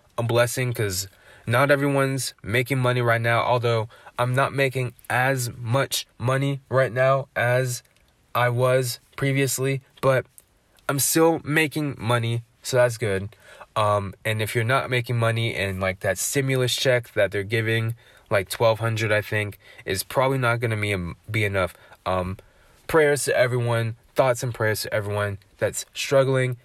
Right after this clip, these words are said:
and that's doing all that stuff. But I think I'm, I think I'm doing okay, right? Um, yeah, I think, I think I'm doing okay.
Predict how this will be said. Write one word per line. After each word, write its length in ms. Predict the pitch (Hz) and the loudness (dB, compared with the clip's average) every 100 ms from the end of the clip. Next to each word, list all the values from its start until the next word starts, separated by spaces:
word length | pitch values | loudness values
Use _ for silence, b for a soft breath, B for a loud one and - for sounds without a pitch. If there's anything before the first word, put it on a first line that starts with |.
| b | b
and 160 | 107 95 | -6 -4
that's 220 | 85 - | -4 -6
doing 340 | 117 120 123 | -2 0 2
all 140 | 117 113 | 2 2
that 140 | 95 | 0
stuff. 240 | - 110 107 | 0 -2 0
But 100 | 117 | -2
I 60 | |
think 260 | 120 202 240 | 0 -2 0
I'm, 220 | 254 208 - | -2 -2 -4
I 40 | |
think 220 | 180 202 214 | -2 -2 -2
I'm 140 | 202 | -2
doing 400 | 208 208 202 202 _ - | 0 0 0 -4 _ -4
okay, 580 | 165 151 151 135 104 120 b b | -2 -2 -2 -2 -2 -8 b b
right? 280 | 98 110 123 - B B B - | 0 0 0 -4 B B B 0
Um, 460 | 120 120 117 117 120 _ _ _ _ - | 2 2 2 -2 -6 _ _ _ _ -8
yeah, 280 | - 180 - | 2 2 2
I 60 | 110 | -2
think, 280 | 165 175 - | -4 -4 -2
I 80 | 147 | -4
think 300 | - 170 175 | -2 -2 0
I'm 140 | 170 | 0
doing 240 | 156 156 151 | 0 2 2
okay. 460 | 147 131 110 117 | 0 2 2 0